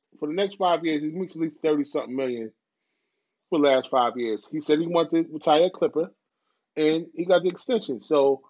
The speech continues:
does he deserve the contract after the porous performance he put on in the bubble? Leave it up to me. I mean, where else you gonna go to? They gave up mad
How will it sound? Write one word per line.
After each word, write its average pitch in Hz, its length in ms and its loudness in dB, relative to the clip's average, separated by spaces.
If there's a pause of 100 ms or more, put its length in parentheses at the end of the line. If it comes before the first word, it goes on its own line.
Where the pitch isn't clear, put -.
(260)
does 143 140 2
he 185 120 2
deserve 151 580 4
the 147 80 -4
contract 220 680 -4 (1000)
after 151 320 2
the 143 120 -2
porous 170 720 -2 (1200)
performance 175 400 -6
he 175 80 -12
put 170 140 -6
on 160 140 -2
in 147 80 -4
the 143 60 -2
bubble? 139 400 -4 (540)
Leave 190 200 0
it 202 60 4
up 202 140 4
to 170 100 -2
me. 254 340 -2 (1400)
I 185 60 -2
mean, 196 160 0
where 233 140 6
else 233 160 2
you 208 60 -10
gonna 202 180 2
go 226 180 2
to? 131 180 -8
They 160 100 -6
gave 185 200 -2
up 151 180 -2
mad 185 320 0